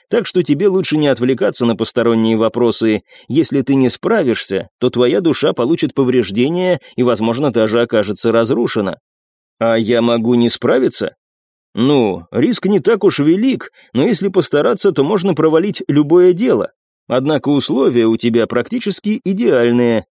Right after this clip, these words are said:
Отличная база, плюс труп дракона, который обеспечит тебя достаточным количеством энергии и строительных материалов». «Хочешь сказать, что оставишь мне такую добычу?» «На какое-то время», ответил Каин.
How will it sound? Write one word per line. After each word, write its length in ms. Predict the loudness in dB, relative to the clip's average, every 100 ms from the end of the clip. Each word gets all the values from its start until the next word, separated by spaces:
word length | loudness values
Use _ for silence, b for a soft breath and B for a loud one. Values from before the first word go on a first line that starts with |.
| -8
Отличная 600 | -4 -4 -4 -2 0 0
база, 460 | 2 0 2 0 0
плюс 300 | 0 -2 -2
труп 220 | -2 0
дракона, 540 | 0 0 2 2 2
который 340 | 0 0 2 2
обеспечит 540 | 0 -2 -2 -2 -2
тебя 240 | 0 0
достаточным 580 | 0 0 -2 -4 -2 -2
количеством 560 | 0 -2 -4 -4 -4 -2
энергии 640 | -2 0 0 0 0 0 0 B
и 80 | -6
строительных 600 | -2 0 0 0 0 0
материалов». 720 | -2 0 0 2 0 -4 -12 _ _ _ _ _ _ _
«Хочешь 520 | -6 0 0 0 -4
сказать, 440 | -2 -2 0 0 -2
что 220 | 0 0
оставишь 480 | 0 0 0 0 0
мне 180 | 0
такую 400 | 0 -2 0 0
добычу?» 520 | 2 0 0 -4 -6 -10 _ _ _ _ _ _ -2
«На 200 | 0 2
какое-то 560 | 0 0 0 2 2
время», 500 | 2 2 2 -2 -6 _ -6
ответил 440 | -4 0 0 0
Каин. 420 | 0 0 0 -2